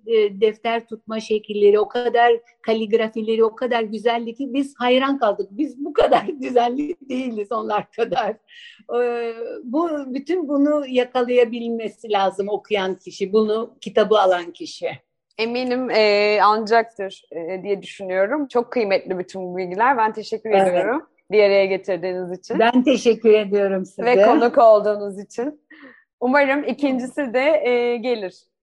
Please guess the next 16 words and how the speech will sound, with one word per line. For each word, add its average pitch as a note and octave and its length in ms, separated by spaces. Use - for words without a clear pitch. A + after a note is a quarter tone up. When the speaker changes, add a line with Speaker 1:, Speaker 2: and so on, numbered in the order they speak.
Speaker 2:
Sağ A3+ 220
olun. G3 260
Speaker 1:
İnşallah, A#3 640
inşallah. A3+ 600
Çalışıyoruz, C#4+ 800
bakalım. A3 540
Speaker 2:
Tamam, G#3 520
görüşmek A3+ 540
üzere. A3 600
Speaker 1:
<laughs> G#3+ 80
Görüşmek B3+ 580
üzere, A#3 320
iyi B3 280
günler. A#3+ 360
Herkese D#4 540
teşekkürler. F#3 840